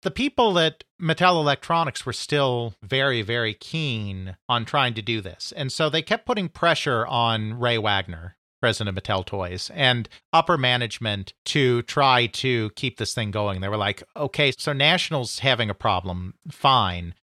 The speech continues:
But the other company we're working with, General Instrument, they've got a pretty good chipset too, and their people are much more confident about the future state of this business." Ed Krakauer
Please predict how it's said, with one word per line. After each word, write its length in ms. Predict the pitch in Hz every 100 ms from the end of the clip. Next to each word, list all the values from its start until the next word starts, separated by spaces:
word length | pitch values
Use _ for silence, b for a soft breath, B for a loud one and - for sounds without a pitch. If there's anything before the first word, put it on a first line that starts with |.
| -
But 200 | 135 123
the 160 | 139 165
other 160 | 226
company 320 | - 139 127
we're 140 | 117 117
working 280 | 113 117 110
with, 140 | 107
General 280 | 143 131 117
Instrument, 520 | 107 - 101 87 - -
they've 360 | 147 190 220
got 300 | - 147 131
a 60 | 123
pretty 320 | - 147 143
good 180 | 123 120
chipset 520 | - 127 - 123 107 -
too, 440 | - 107 95 101
and 280 | 127 117 107
their 280 | 98 156 214
people 480 | - 165 - 123 120
are 360 | 135 110 104 -
much 460 | 135 160 180 - 156
more 220 | 151 131
confident 880 | - - 117 104 - 95 92 - _
about 440 | - - 131 120 -
the 320 | 123 113 104 -
future 680 | 143 139 - 127 113 110 _ -
state 460 | - - 123 110 -
of 160 | 120 95
this 180 | 104 -
business." 680 | 101 87 - - - - - _ _ _ _ _
Ed 160 | 165 151
Krakauer 800 | - 160 165 175 170 180 190